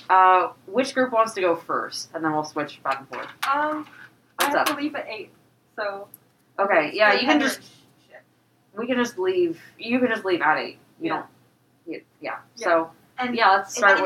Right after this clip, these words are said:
Speaker 1: with
Speaker 3: happens, we'll keep, we'll keep you updated.
Speaker 1: we'll, we'll start out with,
Speaker 2: Mm-hmm.
Speaker 1: um,
Speaker 3: Start with the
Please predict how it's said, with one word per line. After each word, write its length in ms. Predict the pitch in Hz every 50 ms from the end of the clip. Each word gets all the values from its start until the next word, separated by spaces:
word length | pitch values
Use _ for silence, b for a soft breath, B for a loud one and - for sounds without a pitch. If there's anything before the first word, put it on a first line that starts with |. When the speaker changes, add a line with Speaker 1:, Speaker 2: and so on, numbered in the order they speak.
| 185 -
Speaker 1:
with 60 | 254 254
Speaker 3:
happens, 300 | 240 240 233 226 220 214
we'll 120 | 214 220
keep, 160 | 214 214 _ _ _ _ _ _
we'll 100 | 208 208
keep 160 | - _ _ _
you 60 | -
updated. 320 | - - _ _ _ - _ _ _ _ _ _ 123
Speaker 1:
we'll, 320 | 156 196 202 202 196 180
we'll 140 | 185 190 175
start 260 | - - 196 185 185
out 200 | 185 185 185 180
with, 180 | 185 185 185 185
Speaker 2:
Mm-hmm. 80 | 208 185
Speaker 1:
um, 380 | 175 170 165 160 160 156 156 156 - - _ _ _ _ _ _ _ _ _
Speaker 3:
Start 200 | - - - -
with 120 | _ _
the 80 | -